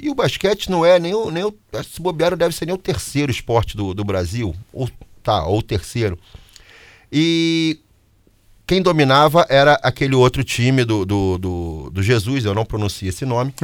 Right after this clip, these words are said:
<laughs> mas é o, é o, é o time do, do Jesus que era, que dominava o basquetebol no Brasil. E o Botafogo veio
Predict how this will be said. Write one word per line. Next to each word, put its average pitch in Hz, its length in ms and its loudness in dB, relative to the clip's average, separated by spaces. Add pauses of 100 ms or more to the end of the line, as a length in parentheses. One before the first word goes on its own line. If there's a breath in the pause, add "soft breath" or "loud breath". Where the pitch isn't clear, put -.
(160)
<laughs> 151 300 -2
mas 107 200 4
é 117 200 6
o, 110 80 4
é 113 180 6
o, 117 140 4
é 107 80 4
o 107 120 4
time 107 360 -2
do, 101 240 -2
do 101 140 0
Jesus 127 460 2
que - 120 0
era, 135 120 2
que - 120 -8
dominava 117 680 2
o - 20 0
basquetebol 87 560 -4
no 87 60 -2
Brasil. 82 380 -6 (840 loud breath)
E 202 80 -4
o 220 60 -2
Botafogo 202 600 6
veio 175 400 2